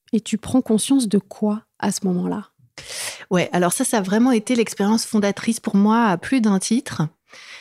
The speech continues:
Speaker 2: Euh, bah, tu vois, euh, c'est très lié à ce que je, je viens de dire en introduction. Donc, en fait,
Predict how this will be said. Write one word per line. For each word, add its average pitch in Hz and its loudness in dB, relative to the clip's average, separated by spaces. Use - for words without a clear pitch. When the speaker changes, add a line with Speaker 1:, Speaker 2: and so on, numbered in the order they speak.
Speaker 2:
Euh, 180 2
bah, 185 0
tu - -4
vois, 262 2
euh, 175 2
c'est - -2
très 233 0
lié 254 4
à 247 4
ce - -2
que 220 4
je, 180 2
je 175 0
viens 196 4
de 202 6
dire 208 4
en 208 6
introduction. 190 0
Donc, 240 4
en 202 2
fait, 226 -2